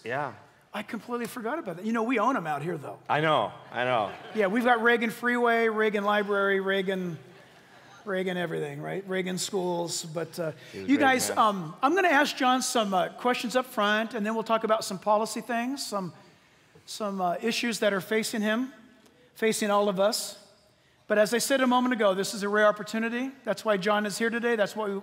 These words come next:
Speaker 2: that's why we've asked him to come. Uh, he doesn't need to hear this, but it's one of the reasons why I and others are going up and down the state of California speaking to pastors. It's a, it's a great opportunity where, as you know or do not know, as a church,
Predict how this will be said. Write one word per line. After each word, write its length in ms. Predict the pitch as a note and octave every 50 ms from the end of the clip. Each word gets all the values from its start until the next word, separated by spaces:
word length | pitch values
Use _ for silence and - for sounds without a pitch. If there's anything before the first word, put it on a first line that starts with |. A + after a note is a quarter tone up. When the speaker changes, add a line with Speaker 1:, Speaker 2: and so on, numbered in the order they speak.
| - G#3+
Speaker 2:
that's 200 | G#3 G3+ - -
why 140 | A3+ G3+
we've 140 | G3+ G3 F#3
asked 200 | G3 G3 F#3 -
him 120 | - F#3+ F3+
to 60 | F3
come. 300 | - F#3+ G3 G3 A3+ A#3 - - - - _ _ _ _ _ _ _ _ _ _ _
Uh, 160 | - G#3 F#3 F3+
he 140 | E3 A#3
doesn't 240 | C4 A#3+ - A#3+ A#3+
need 100 | A3 A3+
to 80 | G3+ G3
hear 180 | F3+ G#3+ G#3+
this, 220 | G3 G3+ G#3+ G#3 G#3
but 140 | - G#3 G3
it's 160 | F3+ - G3+
one 120 | A3 A3
of 40 | A3
the 60 | A3 A3
reasons 340 | G#3+ G#3 - G#3+ G#3 F3+
why 160 | G3 G3 F#3+ F#3+
I 280 | G3 G3+ G3+ G3+ G#3
and 140 | G#3 G3+ G3
others 300 | G3 G3+ G3+ G3+ F#3 E3
are 60 | G3
going 200 | F3 F#3 G3 G3
up 120 | G3 G3 G#3
and 100 | G3 F#3+
down 140 | F#3+ F#3
the 40 | F#3
state 220 | F3+ - - G3 F3+
of 80 | F#3
California 500 | - - F#3+ F#3 E3 - G#3+ G3+ F#3+ F#3
speaking 380 | F3+ - - - G3+ G3+ G#3+ F#3+
to 140 | F3 E3 D#3 - - - - _ _ _
pastors. 800 | - G3+ G#3 G#3 G#3 - - - E3+ C#3 - - - - - -
It's 140 | - - -
a, 180 | D#3+ D3+ C#3 - - - _ _ _ _ _ _ _ _
it's 80 | - -
a 60 | G#3
great 240 | D#3+ A3 A#3+ A#3 A#3+
opportunity 720 | B3 A#3 A#3 G#3+ - - A#3+ A#3+ A#3+ G3+ G3 F3 D#3+ E3
where, 400 | F3 F#3 G3 F#3+ F#3 F#3 F#3+ G3 - - - -
as 200 | G#3 F3+ D3 -
you 300 | A#3 A3 G#3+ G#3+ A3+ A3 - -
know 240 | G3 G3+ G#3+ G#3 A3
or 100 | A3 G#3
do 140 | F3+ G#3 G#3
not 200 | A3 A3 A3+ A3+
know, 200 | G3+ F#3+ F#3 F3+
as 120 | E3+ D#3
a 60 | F#3+
church, 520 | - - - A#3 A3+ G#3 G3 - - -